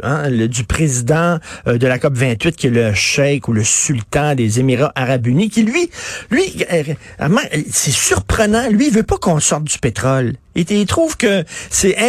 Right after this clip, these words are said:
il, il trouve que c'est l'Occident qui impose ses valeurs aux pays arabes, alors que ça fait partie de leur identité, eux autres, le pétrole.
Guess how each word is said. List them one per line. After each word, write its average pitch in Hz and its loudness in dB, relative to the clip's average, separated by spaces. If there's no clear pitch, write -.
il, 180 0
il 160 2
trouve 370 -4
que 214 0
c'est 185 2
l'Occident 202 0
qui 196 -2
impose 185 0
ses - 0
valeurs 139 0
aux 131 0
pays 156 0
arabes, 151 -2
alors 139 0
que 175 -4
ça 139 0
fait 139 -2
partie - -4
de 160 2
leur 156 2
identité, 190 0
eux 123 0
autres, 156 0
le 101 0
pétrole. 113 -2